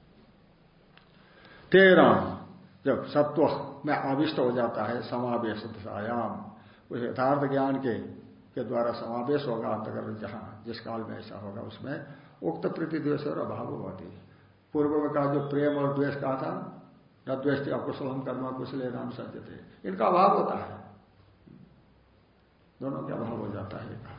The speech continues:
यदि उच्यते से उत्तर दिया गया था, यही है, सत्व समाविष्टो इत्यादि था। सत्व समाविष्टो यदा सत्वेन आत्मानात्म विवेक विज्ञान हेतुना सत्व समाविष्ट,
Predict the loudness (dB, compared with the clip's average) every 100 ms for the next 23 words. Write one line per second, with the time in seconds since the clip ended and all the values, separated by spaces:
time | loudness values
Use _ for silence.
0 | -16 -12 -4 -2 -2 -4 -2 -2 0 0
1 | 0 0 -2 -4 -4 -4 -4 -6 -6 -6
2 | -6 -6 -6 -8 -10 -16 -20 -20 -20 -20
3 | -20 -20 -20 -4 -2 0 0 0 0 0
4 | -2 -2 -4 -4 -6 -8 -10 -14 -14 -8
5 | -6 -6 -8 -12 -16 -20 -20 -20 -20 -20
6 | -20 -20 -20 -20 -20 -20 -20 -20 -20 -20
7 | -20 -20 -20 -16 -2 2 4 6 8 8
8 | 8 6 6 6 10 10 12 8 6 4
9 | 4 4 2 0 -6 -2 2 2 2 2
10 | 4 4 4 4 2 4 4 4 2 2
11 | 2 2 4 2 2 0 2 0 -2 -6
12 | -8 -4 -2 0 0 -2